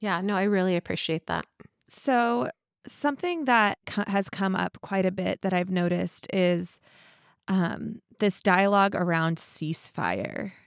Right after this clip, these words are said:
Speaker 2: and how there's arguments on both sides, right? So, so when, Layla, when you say ceasefire, you're asking them to stop bombing your people. But also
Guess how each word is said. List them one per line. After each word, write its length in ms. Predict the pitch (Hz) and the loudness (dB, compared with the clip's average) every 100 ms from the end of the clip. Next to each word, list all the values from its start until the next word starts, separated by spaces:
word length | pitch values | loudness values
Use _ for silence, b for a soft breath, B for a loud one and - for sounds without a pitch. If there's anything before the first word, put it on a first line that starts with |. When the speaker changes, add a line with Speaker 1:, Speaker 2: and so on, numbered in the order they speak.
| _ - | _ 2
Speaker 2:
and 220 | 190 185 | 2 2
how 600 | 165 180 175 175 175 175 b b b b _ - | 2 2 4 4 2 0 b b b b _ 2
there's 220 | 190 175 - | 4 4 4
arguments 400 | 214 269 302 294 | 2 4 2 2
on 100 | 262 | 4
both 200 | 240 226 | 2 2
sides, 360 | 196 170 151 - | 2 2 0 0
right? 220 | 156 190 | -2 0
So, 480 | - 185 170 165 - _ _ - | 2 4 4 2 -2 _ _ -12
so 380 | 185 190 175 170 | -2 2 2 2
when, 320 | 180 180 175 - | 2 0 -2 0
Layla, 380 | 196 196 185 | 2 4 4
when 120 | 175 170 | 4 2
you 120 | 190 | 2
say 200 | - 170 | 2 0
ceasefire, 840 | - 185 175 - 156 151 160 160 - | -2 -4 -6 -2 -2 0 -2 -4 -2
you're 200 | 175 165 | -2 0
asking 420 | 160 - 165 156 | -2 -4 -4 -2
them 140 | 170 | -4
to 120 | 180 | -4
stop 300 | 185 196 - | -4 -4 -2
bombing 480 | 175 147 165 156 220 - | -2 -2 -2 -4 -6 -6
your 120 | - 151 | -4 -4
people. 480 | - - - 247 - _ _ _ _ _ _ | -4 -4 -2 -2 -4 _ _ _ _ _ _
But 220 | 254 247 | 6 8
also 560 | 269 311 285 247 226 | 8 6 6 6 6